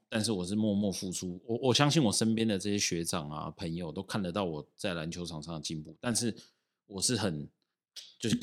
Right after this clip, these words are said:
就像跟创业讲的一样，就是很，很喜欢去碰撞，去，可能去被骂。因为我，而且我喜欢篮球场上的原因是因为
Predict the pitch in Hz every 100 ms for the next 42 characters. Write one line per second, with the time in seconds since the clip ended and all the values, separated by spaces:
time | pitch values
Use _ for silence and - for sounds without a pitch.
0 | - 120 117 101 87 110 104 113 98 87
1 | 76 73 76 82 82 87 87 73 - -
2 | 82 80 90 90 78 85 85 87 - 87
3 | 80 85 78 87 80 _ _ 82 80 92
4 | 95 85 85 82 76 _ _ _ _ _
5 | _ 160 175 135 117 123 147 156 156 107
6 | 101 101 110 95 101 95 90 80 98 87
7 | 80 82 87 95 90 90